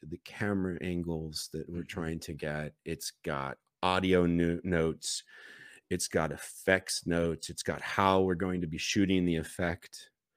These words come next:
Speaker 1: what technique we're gonna be using. It is really kind of the, the Bible on set as to
Speaker 2: Mm-hmm.
Speaker 1: how it's all gonna go down. That, and a lot of times it's accompanied with storyboards. So you read, "This is the shot that we're trying to get.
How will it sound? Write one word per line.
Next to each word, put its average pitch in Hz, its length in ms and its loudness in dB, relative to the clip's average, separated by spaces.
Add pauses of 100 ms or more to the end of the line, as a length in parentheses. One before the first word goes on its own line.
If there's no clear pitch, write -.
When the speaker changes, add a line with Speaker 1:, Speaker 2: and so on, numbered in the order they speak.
(200)
Speaker 1:
what 87 220 2 (240)
technique 90 440 0
we're 87 120 0
gonna 82 160 2
be 82 100 2
using. 80 580 -2 (480)
It 135 280 4
is 107 200 4
really 107 300 6
kind 101 400 0
of 80 140 -2
the, 80 1040 2
the 80 60 0
Bible 78 640 0 (160)
on 80 240 -4
set 76 480 -4
as 78 180 -10
to 101 80 -12
Speaker 2:
Mm-hmm. 90 80 -8
Speaker 1:
how 82 220 -2
it's 80 120 -8
all 87 220 2
gonna 85 180 0
go 82 140 2
down. 76 340 0 (260)
That, 82 380 0
and 82 300 -4
a 82 80 -2
lot 87 180 0
of 90 80 -2
times 85 320 -2
it's 80 140 -10
accompanied 78 440 -6
with 69 100 -14
storyboards. 101 840 2 (240)
So 80 380 -2 (580)
you 67 180 -8
read, 90 340 2
"This 87 180 2
is 82 120 -4
the 80 100 -4
shot 90 340 4
that - 100 -4
we're 80 100 -2
trying 87 320 0
to 80 80 0
get. 90 300 2